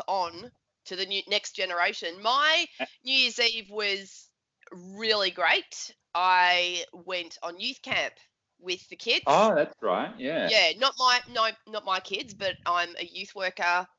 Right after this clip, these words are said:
Speaker 1: and I went with, um,
Speaker 2: The youth.
Speaker 1: the youth,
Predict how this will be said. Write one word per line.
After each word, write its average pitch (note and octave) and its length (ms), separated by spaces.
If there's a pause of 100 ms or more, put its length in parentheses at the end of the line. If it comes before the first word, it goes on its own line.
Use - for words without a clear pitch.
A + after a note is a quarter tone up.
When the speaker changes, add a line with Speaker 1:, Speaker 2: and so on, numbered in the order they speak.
(220)
Speaker 1:
and E3 180
I D#3 480
went D#3+ 500
with, D#3+ 300 (300)
um, C#3+ 480 (100)
Speaker 2:
The A2+ 60
youth. G2+ 520 (1120)
Speaker 1:
the A3+ 60
youth, B3 640